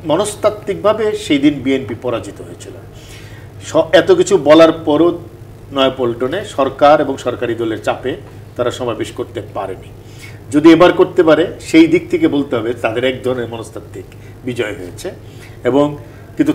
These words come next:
তারপরও সবচেয়ে বড় বিজয়টা হবে যদি শেষ পর্যন্ত শান্তিপূর্ণ থাকে সব কিছু। বক্তৃতা হবে, কথা হবে,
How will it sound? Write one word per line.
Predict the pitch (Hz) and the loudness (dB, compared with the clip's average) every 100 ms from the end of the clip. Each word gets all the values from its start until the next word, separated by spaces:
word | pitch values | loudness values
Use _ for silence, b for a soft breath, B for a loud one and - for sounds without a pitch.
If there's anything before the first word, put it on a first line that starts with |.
| 151 | 4
তারপরও | 170 190 - 131 101 101 - - - | 6 4 2 0 0 -10 -16 -18 -14
সবচেয়ে | - 170 165 202 180 | -4 -2 -2 0 2
বড় | 156 156 | 4 4
বিজয়টা | 139 127 135 165 | 4 2 2 2
হবে | 156 165 233 - | 0 -2 -4 -6
যদি | 120 165 | -6 -6
শেষ | - 196 | -6 -6
পর্যন্ত | - 135 123 113 | -6 -8 -6 -8
শান্তিপূর্ণ | - 113 107 - 95 - | -8 -10 -12 -16 -18 -18
থাকে | - - 87 - B - | -18 -18 -20 -20 B -12
সব | 131 - | -10 -10
কিছু। | 107 101 | -14 -14
বক্তৃতা | 131 135 143 151 | -12 -6 0 0
হবে, | 139 135 135 135 | 0 0 -2 -2
কথা | 131 147 | -4 -2
হবে, | 139 135 127 | -2 -2 -4